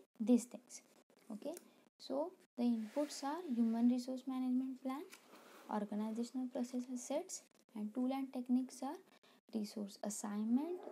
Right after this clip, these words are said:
resource loading, and resource leveling. So acquire the project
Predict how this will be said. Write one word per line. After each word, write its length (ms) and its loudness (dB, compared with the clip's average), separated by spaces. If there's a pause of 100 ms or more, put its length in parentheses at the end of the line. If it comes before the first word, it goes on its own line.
resource 640 -2
loading, 440 2 (300)
and 200 -6
resource 520 -4 (540)
leveling. 420 2 (500)
So 220 -8 (100)
acquire 520 0
the 80 -4
project 420 -2